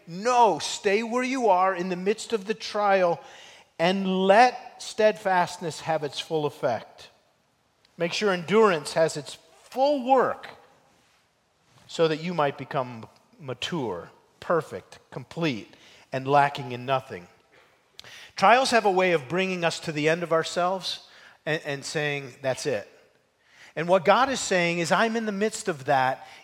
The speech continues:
If you will see me in the midst of that, you will become," the idea is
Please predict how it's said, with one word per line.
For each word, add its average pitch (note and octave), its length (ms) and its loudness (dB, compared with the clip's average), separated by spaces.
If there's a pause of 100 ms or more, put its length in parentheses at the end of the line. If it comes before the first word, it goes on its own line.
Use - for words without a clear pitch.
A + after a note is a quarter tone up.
If F#3 180 -6
you F#3+ 160 -4
will G3+ 180 -2
see C4 460 -6
me F#3 180 -4
in E3 220 -8
the E3 80 -6
midst F3+ 380 -8
of C#3 140 -8
that, A#2 300 -2 (380)
you G3+ 220 -2
will A#3+ 120 2
become," G3 640 -2 (300)
the F#3+ 100 2
idea G3 480 2
is F3+ 300 -4